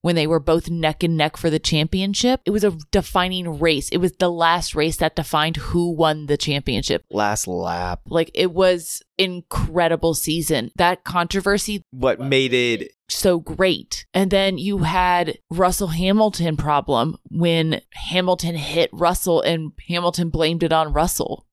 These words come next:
Speaker 2: Last year.
Speaker 1: Yeah. Yes, he apologized and realized he was in the wrong, but maybe was not interesting for me, particularly being a Mercedes
Speaker 2: <laughs>
Speaker 1: fan and a Russell fan. It does make the sport interesting, and it makes it come to life, and it c-, makes it more real for people, I feel like.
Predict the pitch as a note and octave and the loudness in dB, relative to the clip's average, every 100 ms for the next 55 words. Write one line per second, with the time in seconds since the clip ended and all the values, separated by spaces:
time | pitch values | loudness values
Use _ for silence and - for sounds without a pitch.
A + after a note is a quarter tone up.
0 | _ _ _ B2+ A2+ G2 - F#2 D#2 - | _ _ _ 0 0 0 -2 -4 -4 -6
1 | E3+ G#3 D3+ - - F3 F#3 - G3+ F3+ | 0 2 2 -4 -4 0 2 0 -2 0
2 | - E3+ F#3 F3+ E3 E3 D#3+ E3+ D#3+ D#3+ | 0 -2 0 0 0 -2 -2 0 2 0
3 | F3 E3 D#3+ D#3 D3+ D#3+ F3+ F#3 E3 E3 | -2 -2 -2 -6 -2 0 0 -2 0 0
4 | - D3 D3 D3 C#3 D3 C3+ C#3 D3 D3+ | -2 -6 -4 -2 -2 0 0 -2 -4 -6
5 | - D#3 D3 D3+ C3+ D#3 G3 - D#3 C#3+ | -4 -4 -4 -4 -2 -2 -2 -4 -4 -4
6 | C3+ C3+ C3 C#3+ C#3+ D3+ D3 C#3 C#3 D4 | -2 0 0 0 0 0 0 -2 0 2
7 | E3 F#3+ G#3+ D#3+ D#3 - D#3+ D3+ D#3+ D3 | 4 4 4 2 -2 -2 -2 -2 -2 -2
8 | C3 E3+ A3+ - D#3+ E3 D3+ D3 G3 _ | 0 0 0 -6 -4 -2 0 -2 -6 _
9 | - G#3 A3 A3 A3 A3+ B3 A3 G#3+ A3 | -4 0 2 2 0 -2 -2 -2 0 2
10 | - G3+ G#3+ - G3+ F3+ F3+ E3+ F#3 F#3 | 2 -2 -2 -2 -2 -2 0 0 0 -2
11 | F3+ F#3+ F3+ E3+ D3+ D#3 D3+ D3+ B2+ - | -2 -2 -2 0 2 2 2 -2 -4 -6
12 | - F3 E3 - D#3+ D#3 C#3 D3 D3 - | -4 -2 -2 -2 0 0 2 4 2 0
13 | - - - C#3 C#3 D3 - C#2+ F2 C#2+ | -6 -4 -2 -2 0 -2 -2 -2 -2 -4
14 | - | -6